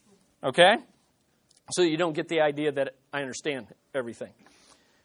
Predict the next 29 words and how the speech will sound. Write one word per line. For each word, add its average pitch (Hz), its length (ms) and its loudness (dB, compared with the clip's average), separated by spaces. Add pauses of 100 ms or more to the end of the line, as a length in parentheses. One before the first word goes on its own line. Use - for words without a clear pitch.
(560)
Now, 170 140 4
look 262 160 6
at 349 80 2
verse 254 240 4
thirty-one. 180 480 4 (320)
Here's 269 240 0
what 262 160 6
he 214 60 -4
says. 160 340 2 (1400)
I 190 60 4
mean, 208 200 4
again, 214 300 6
look 262 160 6
at 311 80 0
verse 285 240 6
thirty 226 380 6
and 220 200 6
thirty-one. 190 560 6 (1080)
Verse 269 260 8
thirty. 202 240 10
What 285 220 8
are 302 80 4
the 262 100 4
Gentiles 220 580 6
pursuing? 147 460 -6 (440)
Look 165 160 -4
at 214 100 -6
your 220 80 -4
text. - 440 0